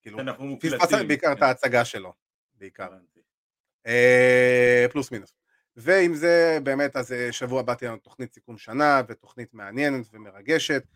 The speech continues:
Speaker 1: אה, בסוף שבוע, כמו שאמרנו, יהיה לכם את האופציות בחירה לרגיעי השנה שלכם, מתאבקי השנה, וכל הזה של, אה, כל הקטגוריות שנתנו,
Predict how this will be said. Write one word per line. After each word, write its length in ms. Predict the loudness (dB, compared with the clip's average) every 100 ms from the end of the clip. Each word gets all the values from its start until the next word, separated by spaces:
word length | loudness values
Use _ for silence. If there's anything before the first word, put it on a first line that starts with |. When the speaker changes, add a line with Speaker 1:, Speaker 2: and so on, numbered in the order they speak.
| _ _
Speaker 1:
אה, 800 | 0 2 4 4 2 2 4 2 0 -6 _ -6
בסוף 260 | -2 0 0
שבוע, 560 | -2 0 2 2 0
כמו 200 | -2 -8
שאמרנו, 420 | -6 -2 -2 -2
יהיה 60 | -2
לכם 280 | -4 -4 -8
את 120 | -6
האופציות 300 | -6 -6 -14
בחירה 340 | -10 -4 -2
לרגיעי 640 | 0 -2 -2 -4 -6 -4 -2
השנה 340 | -4 -6 -8
שלכם, 400 | -8 -6 -6 -6 -8 _ _
מתאבקי 380 | -8 -8 -2 0
השנה, 540 | 0 -2 -6 -4 -4 -6
וכל 260 | -8 -6
הזה 380 | -6 -6 -8 -8
של, 240 | -10 -10 -10
אה, 340 | -10 -12 -16 -10
כל 140 | -10
הקטגוריות 460 | -10 -12 -10 -8 -10
שנתנו, 520 | -14 -6 -4 -4